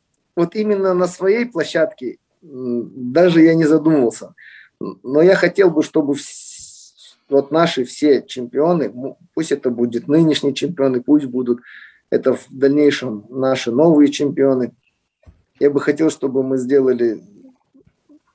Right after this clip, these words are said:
схватку, например, скажем, пять на пять, э, с лучшим промоушеном, скажем, A D C C, например, и просто проверить, например, чемпионов на чемпионов.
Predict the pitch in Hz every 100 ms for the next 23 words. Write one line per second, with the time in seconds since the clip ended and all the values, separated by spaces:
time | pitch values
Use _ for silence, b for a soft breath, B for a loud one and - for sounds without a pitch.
0 | _ - 147 156 - 127 117 113 117 120
1 | 110 - 123 117 113 - _ 311 - 175
2 | _ - 135 131 120 123 147 151 - _
3 | _ _ - 113 110 110 107 113 - -
4 | 139 - 127 120 117 120 120 117 113 107
5 | - 110 110 107 113 113 113 123 - 151
6 | 131 110 95 87 104 117 123 123 110 -
7 | 107 123 123 - B B B B B B
8 | _ 110 95 104 104 98 _ _ _ _
9 | - 135 120 139 127 120 120 120 120 -
10 | 120 113 98 -